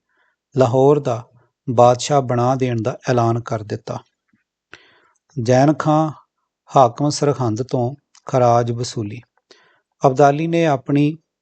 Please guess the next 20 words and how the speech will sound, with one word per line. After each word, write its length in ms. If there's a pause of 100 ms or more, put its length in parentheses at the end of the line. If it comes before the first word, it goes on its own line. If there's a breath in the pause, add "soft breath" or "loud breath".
(340 soft breath)
ਲਾਹੌਰ 680
ਆਮਦ 300
ਤੋਂ 200
ਪਹਿਲਾਂ 400 (720)
ਲਾਹੌਰ 360
ਵਿਖੇ 360
ਕਰੀਮ 420
ਦਾਦ 300
ਖਾਂ 200 (540)
ਅਤੇ 260
ਸਰਹੰਦ 480
ਵਿਖੇ 300
ਜ਼ੈਨ 340
ਖਾਂ 260 (600)
ਅਤੇ 200
ਮਲੇਰਕੋਟਲੇ 840
ਵਿਖੇ 300
ਭੀਖਣ 460
ਖਾਂ 260
ਨੂੰ 140